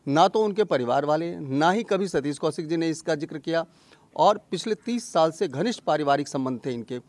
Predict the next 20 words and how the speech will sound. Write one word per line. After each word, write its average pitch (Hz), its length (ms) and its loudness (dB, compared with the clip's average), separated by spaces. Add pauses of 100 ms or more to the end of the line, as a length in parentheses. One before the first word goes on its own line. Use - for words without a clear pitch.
(320)
किसी 214 200 -4
तरह 214 240 0
का 202 120 -2
कोई 196 180 0
पैसे 175 300 -2
का 180 120 0
लेन 170 180 0
देन 170 140 -2
था 131 140 -6
ही 139 100 -2
नहीं, 139 100 -2
सिर्फ - 260 -10
प्यार 156 200 4
की - 140 -10
बात 113 180 -4
थी। 135 220 -10 (1600)
चौबीस 214 340 6
अक-, - 280 -4
अ, - 20 2
अगस्त 160 680 4